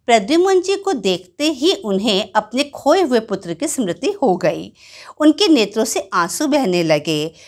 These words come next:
प्रद्युम्न जी का रंग रूप श्री कृष्ण के समान पाकर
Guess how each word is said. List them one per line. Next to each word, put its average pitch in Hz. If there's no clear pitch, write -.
प्रद्युम्न 381
जी 370
का 285
रंग 214
रूप 226
श्री 220
कृष्ण 285
के 302
समान 208
पाकर 185